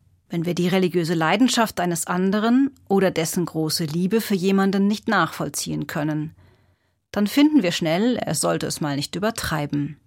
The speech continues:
Würden wir das aber zum Prinzip erheben, dann wären wir damit vielleicht auf der sicheren Seite, was Missbrauch und Fanatismus angeht, aber der Preis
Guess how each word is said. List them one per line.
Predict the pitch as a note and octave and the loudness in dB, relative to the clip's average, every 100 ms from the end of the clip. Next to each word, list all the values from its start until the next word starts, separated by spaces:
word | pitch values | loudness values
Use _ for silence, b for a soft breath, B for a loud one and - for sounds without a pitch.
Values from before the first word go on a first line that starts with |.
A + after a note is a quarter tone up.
| _ _ _ _ B B B B B B B B B _ | _ _ _ _ B B B B B B B B B _
Würden | F#3+ G#3 A#3 G#3+ | 0 4 6 6
wir | G3 | 4
das | F#3 E3+ | 2 0
aber | - F3 E3+ D#3+ | -2 -2 -2 -4
zum | - D#3+ D3 | -4 -4 -6
Prinzip | - D#3+ - E4+ F4+ | -6 -4 0 2 2
erheben, | - F3 E3 F3+ A#3+ C#4 B B B B B - | 0 -2 0 2 4 2 B B B B B -4
dann | A#3+ B3 | 0 2
wären | B3 B3 | 4 4
wir | G#3+ | 4
damit | G3+ G3 G3 | 4 2 0
vielleicht | G#3 F3 E3 E3+ | 0 0 0 -6
auf | - | -8
der | E3 | -6
sicheren | - F3+ G#3+ A3 G#3+ | -4 -4 -2 0 2
Seite, | G#3 G#3+ A#3+ F3+ | 2 2 2 0
was | E3+ - | -2 0
Missbrauch | G3+ G#3 - F3 D#3+ | 0 0 -2 -2 -2
und | E3 | -4
Fanatismus | - F3+ F3+ G#3+ C4 G3 D#3+ | -4 -2 0 0 0 2 0
angeht, | - F3+ F#3+ G3+ G#3 - b b b b b b _ _ | 0 0 2 2 0 -8 b b b b b b _ _
aber | F#3+ F3+ | -2 0
der | D#3 C#3+ | -2 -4
Preis | - - D#3 F3+ C#4+ - - | -6 -4 -2 0 0 -4 -12